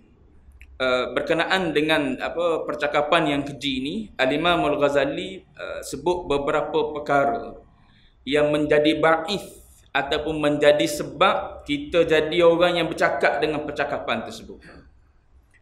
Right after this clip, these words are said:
Satunya, kata Al-Imam Al-Ghazali, puncanya ialah kerana jahat kita.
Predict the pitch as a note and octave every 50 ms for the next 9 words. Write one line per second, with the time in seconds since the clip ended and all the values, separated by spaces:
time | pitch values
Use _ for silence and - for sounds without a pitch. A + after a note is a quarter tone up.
0 | _ _ _ _ - - - - - - - E3+ E3 - - - - C4 C4 A#3+
1 | G#3 G3 G3+ A3 A#3 A#3+ A#3 A#3+ - E3+ E3+ - - A3+ A3+ A3 G#3+ - - -
2 | - E3 E3+ E3+ F3 F#3 G3 G3 G3 F3+ E3+ E3 D#3 D#3+ D3 D3 D3 C3 - B2
3 | C#3 D#3 F3 - - - A3 - _ _ _ - _ - E3+ F#3 F#3+ F3+ - -
4 | - A#3 A#3 A3+ A3 G3+ G3 G#3 G#3 G#3 - - E3+ E3 E3 E3 E3+ F#3 F#3+ -
5 | - - - - - D#3 D#3 D#3+ D#3+ D#3+ D#3+ E3+ F#3 G3 G3 G3 F3+ - - -
6 | - B2 B2+ D#3+ E3 D#3+ - - - G#3 F3+ - - - - - D#3 C#3+ - -
7 | C#3 A2+ G2 - -